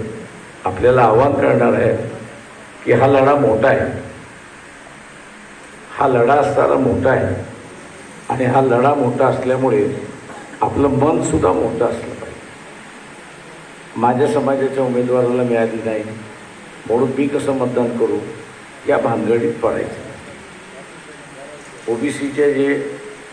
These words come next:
समूह आहे त्या ओबीसीच्या समूहातला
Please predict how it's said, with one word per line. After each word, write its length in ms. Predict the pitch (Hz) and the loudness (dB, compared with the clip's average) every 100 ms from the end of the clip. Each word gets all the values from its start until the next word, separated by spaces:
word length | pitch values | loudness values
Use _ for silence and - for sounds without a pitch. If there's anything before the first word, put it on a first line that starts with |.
| - - | -16 -2
समूह 340 | 123 139 156 | 2 4 4
आहे 140 | 120 98 - - - - - - - - - - | 4 0 -4 -10 -14 -18 -18 -18 -18 -18 -18 -2
त्या 100 | 143 | 2
ओबीसीच्या 720 | 123 117 113 139 127 127 147 | 4 2 2 0 -2 -2 2
समूहातला 880 | 143 127 120 127 131 127 139 139 143 | 2 2 2 4 2 2 2 2 2